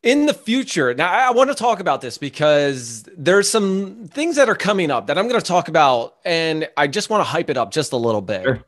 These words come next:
Speaker 1: Mike, you and I talked a little bit offline
Speaker 2: Yep.
Speaker 1: with regards to all the data that N ops is pulling in. Wouldn't it be nice to take all this events, all this data that we already ingest, and do your own customization off of it?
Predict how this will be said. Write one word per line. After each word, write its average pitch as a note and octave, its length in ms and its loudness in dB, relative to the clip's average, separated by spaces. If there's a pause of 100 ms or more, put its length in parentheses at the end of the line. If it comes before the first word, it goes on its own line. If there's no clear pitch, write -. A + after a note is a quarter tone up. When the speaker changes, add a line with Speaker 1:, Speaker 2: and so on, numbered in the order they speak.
(100)
Speaker 1:
Mike, C#3 460 0
you F3+ 180 2
and E3+ 80 6
I C#3 160 4
talked A#2 380 -4
a - 20 -4
little A#2+ 200 -8
bit A#2+ 140 0
offline G#2 680 -2
Speaker 2:
Yep. A2 120 -8 (160)
Speaker 1:
with D3 160 0
regards C#3 340 2
to - 80 -6
all C#3 260 2
the D3+ 100 -8
data A#2 480 -4
that A2 260 -6
N B2 200 -6
ops G#2+ 280 -10
is A2 140 -12
pulling A#2 480 -6
in. G#2 300 -6 (240)
Wouldn't F3+ 240 0
it - 40 -18
be D4+ 120 0
nice C#3+ 440 -4
to C#3+ 120 -10
take C3 380 -6
all D3+ 260 2
this G#3+ 260 -4 (260)
events, C3 680 -4
all C#3 140 0
this F3 200 -4
data C#3+ 280 -2
that A2+ 180 0
we A#2+ 220 -8
already D3 440 -4
ingest, C3 680 -4 (260)
and D3+ 120 -6
do E3+ 140 -2
your F3+ 240 -4
own G3+ 320 -2
customization F#3 1040 -4
off F3+ 280 -6
of F3+ 120 -12
it? G3 280 -6